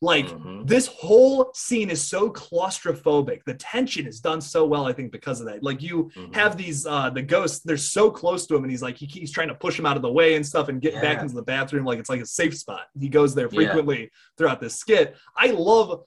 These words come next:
Speaker 1: I just love the tension that's built throughout this
Speaker 2: Mm-hmm.
Speaker 1: entire skit, like, um, with claustrophobia, with just how, like, quick everything is. And you're literally seeing it from his perspective. Like, you really
Speaker 2: Yeah.
Speaker 1: are literally in this man's shoes, whether you like it or not. And that's, there's something
Speaker 2: Mm-hmm.
Speaker 1: terrifying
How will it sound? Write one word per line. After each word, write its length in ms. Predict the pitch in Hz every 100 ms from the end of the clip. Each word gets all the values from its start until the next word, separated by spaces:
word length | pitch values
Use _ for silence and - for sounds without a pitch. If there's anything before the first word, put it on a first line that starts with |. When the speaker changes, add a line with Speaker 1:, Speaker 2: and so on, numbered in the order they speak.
| _ -
Speaker 1:
I 40 | 190
just 180 | 202 165
love 220 | 185 180
the 60 | 143
tension 460 | - 147 147 123
that's 180 | 107 107
built 340 | 110 127 104 - _
throughout 300 | 143 131 123
this 140 | 127 -
Speaker 2:
Mm-hmm. 60 | 120
Speaker 1:
entire 280 | 131 131 117
skit, 380 | - 151 131 123
like, 300 | 117 107 147
um, 380 | 127 113 107 110
with 240 | 120 107 -
claustrophobia, 800 | 156 127 - 202 214 170 147 127
with 240 | 123 117 -
just 200 | 135 -
how, 220 | 147 135
like, 260 | 127 110
quick 260 | - 208 202
everything 320 | 170 143 131
is. 160 | 123 120
And 120 | 139
you're 100 | 135
literally 380 | 127 220 208 135
seeing 320 | - 254 220
it 160 | 151 - _ _
from 100 | 165
his 100 | 147
perspective. 560 | - 117 - 254 - - -
Like, 180 | 107 110
you 140 | 143
really 220 | 165 156
Speaker 2:
Yeah. 80 | -
Speaker 1:
are 60 | 156
literally 400 | 185 202 165 151
in 140 | 185
this 160 | 165 143
man's 280 | 160 147 143
shoes, 280 | - 190 139
whether 220 | 151 151
you 160 | 143 139
like 220 | 147 143
it 60 | 135
or 80 |
not. 280 | 120 170 113
And 140 | 107 117
that's, 160 | 127
there's 140 | 156 143
something 260 | 190 -
Speaker 2:
Mm-hmm. 120 | 202 208
Speaker 1:
terrifying 600 | 185 147 151 139 123